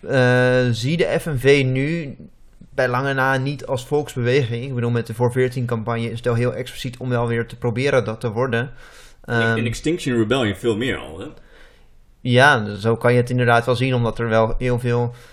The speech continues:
Speaker 1: Ja, gewoon uit een grassroots mensen erbij komen. Maar waar, waar ik naartoe wil, is in hoeverre denk jij dat de F N V een activistenorganisatie is tegenover een,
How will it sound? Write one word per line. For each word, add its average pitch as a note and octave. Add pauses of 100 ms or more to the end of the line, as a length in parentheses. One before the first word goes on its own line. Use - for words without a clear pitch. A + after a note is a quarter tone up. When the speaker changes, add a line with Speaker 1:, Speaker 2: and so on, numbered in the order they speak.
(240)
Speaker 1:
Ja, A#2+
gewoon A#2+
uit B2
een B2
grassroots C3
mensen B2+
erbij A2+
komen. A#2
Maar C#3
waar, C3
waar C3
ik B2+
naartoe C3
wil, A#2+ (280)
is B2+
in C#3
hoeverre C#3
denk B2+
jij B2+
dat B2
de A#2+
F -
N B2+
V A#2+
een B2
activistenorganisatie A#2+
is A2
tegenover A2+
een, G#2+